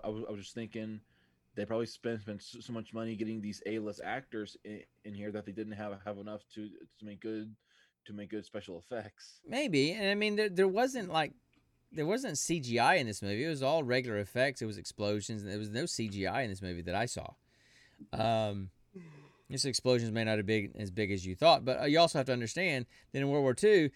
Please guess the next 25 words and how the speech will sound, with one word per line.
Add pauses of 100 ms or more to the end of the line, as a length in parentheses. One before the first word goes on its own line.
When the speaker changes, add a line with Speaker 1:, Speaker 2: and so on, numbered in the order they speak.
(120)
Speaker 2:
the
explosions
aren't
as
big
as
what
you
might
see
now
because
the
bombs
and
the
explosives
weren't
as
big
as
they
are
now,
right?